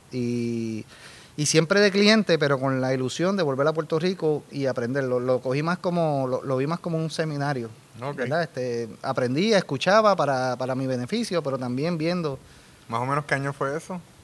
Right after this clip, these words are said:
Speaker 1: Diantre, <laughs> no sé.
Speaker 2: No sabes.
Speaker 1: Dos mil diez, no sé.
Speaker 2: Ajá.
Speaker 1: Yo creo que por ahí,
Speaker 2: Ok.
Speaker 1: dos mil diez, dos mil once,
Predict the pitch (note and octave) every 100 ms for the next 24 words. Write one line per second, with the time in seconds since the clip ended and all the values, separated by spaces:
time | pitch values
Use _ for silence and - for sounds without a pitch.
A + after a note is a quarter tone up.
0 | - - - - B2 A#2+ A2+ G#2 - C3
1 | - B2+ C#3+ D#3 C#3 D#3+ D3+ C3 B2+ B2+
2 | A2+ G#2+ B2+ C#3+ D3 C#3+ A#2 C3 D3 C#3+
3 | C3 B2+ C#3 C#3+ E3 D3+ B2 A#2+ D3 F3
4 | D3 C3+ A2+ A#2 B2+ C#3 C3+ B2 C3 C#3